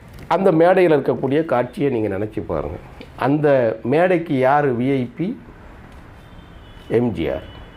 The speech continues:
அவர் யாரு? தமிழ்நாட்டோட முதலமைச்சர். எதிர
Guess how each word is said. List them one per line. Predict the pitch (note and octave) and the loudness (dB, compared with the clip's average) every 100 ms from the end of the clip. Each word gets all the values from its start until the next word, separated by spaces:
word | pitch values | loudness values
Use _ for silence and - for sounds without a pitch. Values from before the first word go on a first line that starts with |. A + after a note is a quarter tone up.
| - - - | -20 -20 -6
அவர் | - C#3 C#3 | -2 0 2
யாரு? | C3+ C#3 F#3+ F#3+ | 2 2 -2 -2
தமிழ்நாட்டோட | B2 C3+ C3 A2 A2+ | -4 -2 -2 -4 -4
முதலமைச்சர். | A2+ F#2 F2+ G2 F#2 - - - - - - - - - - - | -4 -4 -4 -4 -4 -6 -8 -10 -10 -18 -20 -20 -20 -20 -12 -2
எதிர | B2+ D#3 D#3 | 2 2 2